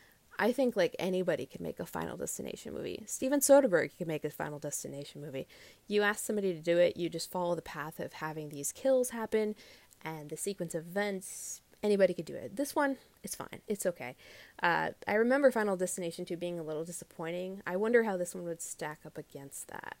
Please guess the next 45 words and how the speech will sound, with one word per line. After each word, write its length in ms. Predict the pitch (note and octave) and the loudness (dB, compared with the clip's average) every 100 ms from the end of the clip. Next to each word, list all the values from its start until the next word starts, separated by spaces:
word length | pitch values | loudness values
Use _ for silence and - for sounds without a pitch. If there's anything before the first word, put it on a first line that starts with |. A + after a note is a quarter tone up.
| _ | _
But 160 | F#3+ G3 | -4 2
I'll 140 | G3+ | 2
say, 400 | G3 G#3 F#3+ F3+ - - | 4 2 2 0 -6 -4
I 100 | G3+ | -2
mean, 200 | G3 F#3 | 0 0
if 180 | F3+ | -4
you're 240 | F#3+ F#3+ F#3 - - - - | 0 0 0 -4 -20 -20 -4
looking 200 | F#3+ F#3+ | -4 0
for 140 | F#3+ | 0
something 340 | F#3 F3 E3+ E3 | 2 0 -4 -2
to 80 | E3 | 0
watch, 360 | D3+ - - | 0 0 -2
you 100 | F3 | -6
could, 280 | E3+ F3+ E3+ - _ - | -2 -2 -2 -6 _ -16
you 120 | A#3 | -14
could 260 | A#3+ - F3+ | -4 -2 0
very 220 | D#3+ C#3 | 0 0
well 200 | C#3 - - | -2 -6 -8
do 100 | D#3+ | -8
worse. 480 | F3 E3 - - - - - - - | -8 -4 -2 -4 -6 -20 -20 -20 -4
Uh, 260 | - G3+ F#3 | 2 6 6
the 100 | F#3+ | 6
next 220 | A#3 B3 | 4 4
movie 180 | B3+ A3 | 6 8
I 40 | |
watched 260 | G3 F#3 - - | 8 4 2 6
after 280 | D#3+ - | 6 6
that 280 | E3+ D#3+ D#3+ | 6 6 6
was 120 | E3 | 4
on 200 | E3 D#3+ | 2 0
March 260 | E3 E3 - | 0 -2 0
fifth, 300 | - E3+ - | 2 2 0
and 100 | F#3+ | 0
it 80 | F#3+ | 2
was 120 | G3+ | 0
Coda. 640 | - - F3+ F3 D3+ C3 D3 - | -2 4 6 8 4 -2 -6 -10
I 100 | F3 | -6
already 200 | F3+ F#3 | -2 -2
talked 240 | - F#3+ | -4 -6
about 180 | - F3+ | -6 -8
Coda 280 | - E3+ F3 | -2 0 0
in 100 | E3 | -2
a 60 | |
previous 340 | D3+ F3 E3 D#3+ | -4 -4 -4 -4
podcast. 800 | - E3+ E3 E3 D#3+ E3 - | -4 -6 -2 -2 0 -2 -4